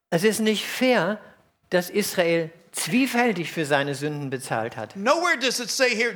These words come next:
Speaker 2: Germany's gonna pay double for its sins.
Speaker 1: In der Bibel finden wir nicht die Aussage, Deutschland muss zwiefach für seine Sünden
Speaker 2: It
Speaker 1: bezahlen.
Speaker 2: doesn't say Saudi Arabia is gonna pay double for its sins.
Speaker 1: Es steht auch nirgendwo, dass Saudi-Arabien zweifach für seine Sünden bezahlen
Speaker 2: It
Speaker 1: muss.
Speaker 2: doesn't say America or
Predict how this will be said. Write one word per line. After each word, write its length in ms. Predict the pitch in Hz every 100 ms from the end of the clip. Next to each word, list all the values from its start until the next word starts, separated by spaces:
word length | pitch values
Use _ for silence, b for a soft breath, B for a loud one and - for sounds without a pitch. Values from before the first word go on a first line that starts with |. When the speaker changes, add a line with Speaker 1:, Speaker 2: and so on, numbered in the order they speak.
| 143
Speaker 2:
Germany's 640 | - 240 320 320 233 160
gonna 180 | 180 170
pay 180 | 185 160
double 360 | 165 156 156
for 260 | 143 165 147
its 160 | 147
sins. 460 | 180 196 285 294 -
Speaker 1:
In 120 | 160
der 160 | 160 156
Bibel 600 | 143 165 135 214 214 190
finden 280 | 214 196 180
wir 120 | 175
nicht 200 | 185 180
die 120 | 170
Aussage, 440 | 160 175 175 156
Deutschland 460 | 151 202 220 202 170
muss 160 | 156 -
zwiefach 520 | - 160 160 151 139
für 140 | 160
seine 280 | 139 135 143
Sünden 280 | 135 143 165
Speaker 2:
It 120 | 190
Speaker 1:
bezahlen. 320 | 277 277 175
Speaker 2:
doesn't 140 | 214 220
say 180 | 262 240
Saudi 400 | - 247 226 208
Arabia 540 | 165 196 311 320 320
is 100 | 190
gonna 180 | 226 202
pay 220 | 202 190
double 320 | 165 170 165
for 240 | - 180 147
its 180 | -
sins. 460 | 170 156 240 269 -
Speaker 1:
Es 260 | 143 151 -
steht 220 | 190 190
auch 80 | 190
nirgendwo, 400 | 190 202 196 196
dass 220 | 190 180
Saudi-Arabien 840 | 180 185 190 165 160 196 233 202
zweifach 600 | 160 - 170 175 180 170
für 160 | - 180
seine 280 | 151 151 156
Sünden 300 | 160 180 175
bezahlen 460 | 165 180 156 160 175
Speaker 2:
It 60 | 226
Speaker 1:
muss. 100 | 254
Speaker 2:
doesn't 300 | 262 247 220
say 260 | 262 247
America 800 | 220 202 269 330 - 285 277 277
or 160 | 226